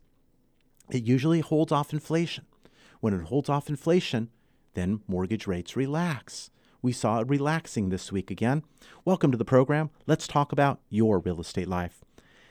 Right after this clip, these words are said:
This past week, we also saw retail sales in May. Saw its biggest decline since January of two thousand sixteen. You know, retail sales were down point three percent from April. In contrast, point one percent increase,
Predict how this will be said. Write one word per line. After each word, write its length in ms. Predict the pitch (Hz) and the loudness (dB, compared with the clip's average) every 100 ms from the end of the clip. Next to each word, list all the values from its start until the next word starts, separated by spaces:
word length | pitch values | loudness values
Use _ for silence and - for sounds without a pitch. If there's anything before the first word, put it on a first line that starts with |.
| - | -8
This 120 | - 147 | -2 0
past 320 | 160 156 - | 2 0 2
week, 160 | 156 | 2
we 80 | 139 | 4
also 160 | 127 127 | 4 2
saw 160 | - | -2
retail 420 | 120 110 117 135 110 | 0 0 -2 -2 -2
sales 380 | - 117 131 117 | -2 -2 -2 0
in 120 | 104 | 2
May. 260 | 120 131 - _ _ - - - | 2 0 -6 _ _ -20 -20 -12
Saw 220 | - 151 | -2 0
its 120 | 151 | 0
biggest 400 | - 165 190 - | 0 4 4 4
decline 640 | 180 - - 156 165 180 120 | -2 -2 -6 -2 2 2 0
since 300 | 117 110 - | -2 -4 -6
January 560 | - 147 165 120 104 | -2 2 4 2 0
of 80 | 101 | -2
two 120 | - | -2
thousand 360 | 123 123 123 123 | 0 2 2 -2
sixteen. 540 | - 123 - 151 110 - _ _ _ _ _ - - - | -4 -6 -4 -2 -2 -6 _ _ _ _ _ -20 -10 0
You 80 | |
know, 60 | 147 | 2
retail 380 | 127 139 151 139 | 2 0 2 2
sales 340 | - 139 143 | 4 2 2
were 60 | 113 | 2
down 200 | 127 127 | 2 2
point 380 | - 170 185 - - | 2 2 0 -4 -10
three 240 | 123 156 | 0 0
percent 440 | 170 160 - 147 139 | 0 -4 0 0 2
from 180 | 110 | 0
April. 400 | 104 127 165 160 _ _ - _ - | 2 0 -2 -4 _ _ -20 _ -16
In 100 | - | -6
contrast, 500 | 113 110 117 147 139 | -4 -2 0 0 0
point 240 | - 123 95 | 0 -2 0
one 160 | 113 | 0
percent 320 | 123 131 143 127 | 0 -2 0 2
increase, 460 | 123 - 127 - | 2 0 -4 -4